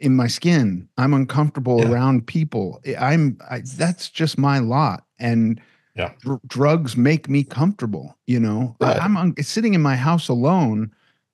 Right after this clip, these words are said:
Speaker 1: I'm uncomfortable. I'm uncomfortable
Speaker 2: Mm-hmm.
Speaker 1: physically, I'm uncomfortable mentally, I'm uncomfortable emotionally, and, and drugs make it better. And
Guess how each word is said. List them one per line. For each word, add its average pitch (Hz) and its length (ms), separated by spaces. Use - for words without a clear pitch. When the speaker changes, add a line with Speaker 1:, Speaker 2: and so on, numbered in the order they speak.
Speaker 1:
I'm 160 200
uncomfortable. 113 840
I'm 135 200
uncomfortable 143 600
Speaker 2:
Mm-hmm. - 180
Speaker 1:
physically, 170 460
I'm 120 140
uncomfortable 107 640
mentally, 147 500
I'm 120 160
uncomfortable 104 720
emotionally, 151 800
and, 117 360
and 117 220
drugs 147 380
make 123 400
it 160 160
better. 175 420
And 127 320